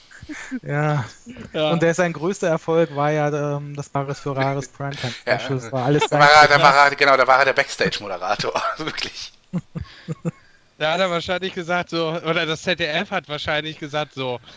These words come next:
Speaker 2: „Komm, wir, wir stecken da jetzt noch den Gätchen rein, damit er wenigstens mal einen Erfolg vorzuweisen hat.“ Also ich glaub, so in der Art lief es wirklich.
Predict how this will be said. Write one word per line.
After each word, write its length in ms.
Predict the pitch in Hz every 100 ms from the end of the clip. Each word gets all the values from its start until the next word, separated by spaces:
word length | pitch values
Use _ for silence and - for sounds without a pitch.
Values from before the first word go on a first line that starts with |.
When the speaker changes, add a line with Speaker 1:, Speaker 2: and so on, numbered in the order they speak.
| -
Speaker 2:
„Komm, 220 | - 170 147
wir, 140 | 151 -
wir 180 | 165 170
stecken 280 | 208 226
da 120 | 240 190
jetzt 160 | 175
noch 100 | 190
den 220 | 175 170
Gätchen 420 | 139 180 254 247 196
rein, 220 | 180 190
damit 260 | 190 190
er 140 | 190 170
wenigstens 420 | 175 185 - 165
mal 140 | 170 139
einen 300 | 127 139 123
Erfolg 540 | 117 113 - 110 113
vorzuweisen 840 | - 113 110 127 107 104 104 110
hat.“ 200 | 110 107
Also 180 | 135 143
ich 220 | 180 180 -
glaub, 240 | 202 247
so 180 | 202 240
in 120 | 254
der 120 | 233
Art 240 | 185 196 -
lief 180 | 190 196
es 180 | 202 -
wirklich. 540 | 143 131 - 110 -